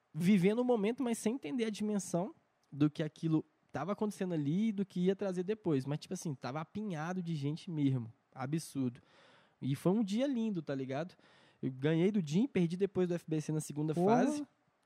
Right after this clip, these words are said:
Speaker 1: E o Naui foi parar na final. E fez uma batalha foda na
Speaker 2: Com o F B C,
Speaker 1: Foi mal,
Speaker 2: né?
Speaker 1: perdão. Fez uma batalha foda na final com o F B C, acabou perdendo, mas assim, foi o dia que Brasília se mostrou pro cenário, tá ligado?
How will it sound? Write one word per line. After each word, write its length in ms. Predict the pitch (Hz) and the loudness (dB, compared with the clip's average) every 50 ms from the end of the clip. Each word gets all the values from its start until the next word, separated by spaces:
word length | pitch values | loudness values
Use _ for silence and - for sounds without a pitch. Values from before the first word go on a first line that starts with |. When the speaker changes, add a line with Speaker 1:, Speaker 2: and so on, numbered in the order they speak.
| _ _ _ _ _ - | _ _ _ _ _ 0
Speaker 1:
E 80 | 147 | 2
o 40 | 151 | 4
Naui 280 | 156 170 165 160 170 190 | 4 4 6 6 4 4
foi 120 | - 190 | 2 0
parar 240 | 175 - 151 147 147 | 0 0 0 0 0
na 100 | 139 139 | -2 -4
final. 400 | 135 - 139 135 131 123 113 101 - | -6 -6 -6 -6 -6 -6 -6 -8 -8
E 60 | 123 | -6
fez 180 | - - 147 143 | -2 0 0 0
uma 80 | 151 | 0
batalha 320 | 147 151 147 - 151 165 180 | -2 -2 -4 -4 -4 -4 -4
foda 360 | - - - 165 165 160 170 | -4 -2 0 0 0 0 -2
na 140 | 165 170 165 - _ _ _ _ _ _ _ | -2 -4 -6 -8 _ _ _ _ _ _ _
Speaker 2:
Com 120 | - 131 | -14 -12
o 20 | |
F 180 | 123 123 135 - | -10 -10 -8 -6
B 100 | 139 143 | -4 -2
C, 40 | 135 | 0
Speaker 1:
Foi 120 | 131 135 127 | 2 2 2
mal, 160 | 127 123 123 | 2 2 0
Speaker 2:
né? 60 | 131 | 0
Speaker 1:
perdão. 360 | 131 127 127 127 120 123 127 - - - - - 160 - | 0 0 0 0 0 -2 -4 -6 -8 -16 -20 -20 -14 -4
Fez 140 | - 135 131 | -2 0 2
uma 80 | 135 131 | 2 2
batalha 340 | 135 139 135 - 143 151 156 | 0 0 0 0 0 0 0
foda 240 | - - 151 147 147 | 2 2 2 2 2
na 120 | 143 147 | 0 -2
final 320 | 139 - - 139 139 135 135 | -4 -4 -4 -4 -2 -2 -2
com 80 | 139 | -4
o 20 | 135 | -6
F 140 | 127 - | -6 -2
B 100 | 135 143 143 | -2 0 0
C, 240 | - - - 147 165 | 0 -2 -4 -4 -2
acabou 260 | - - 147 143 151 | -2 0 2 2 2
perdendo, 480 | - - 165 165 160 139 139 147 165 185 | 2 2 2 2 2 2 0 0 2 0
mas 140 | 190 185 190 | 0 0 -2
assim, 340 | 190 - - 185 165 131 117 _ _ _ - - - _ | -4 -4 -4 -4 -4 -4 -6 _ _ _ -20 -20 -20 _
foi 160 | - - 190 | 4 4 6
o 60 | 208 | 6
dia 260 | 185 156 180 233 262 269 | 4 4 4 4 4 4
que 160 | - - 247 240 | 2 0 0 2
Brasília 480 | 202 220 220 214 202 175 202 226 240 240 | 2 2 2 0 0 2 2 0 0 -2
se 120 | - 233 | -4 -4
mostrou 340 | 226 226 220 - - 214 214 | -4 -4 -4 0 0 0 0
pro 120 | 208 220 | 0 -2
cenário, 500 | 208 - 226 214 202 185 170 156 143 131 | -4 -2 -4 -2 -2 0 0 0 0 0
tá 140 | 127 - 127 | -2 -2 -2
ligado? 240 | 123 120 117 120 | -2 0 2 2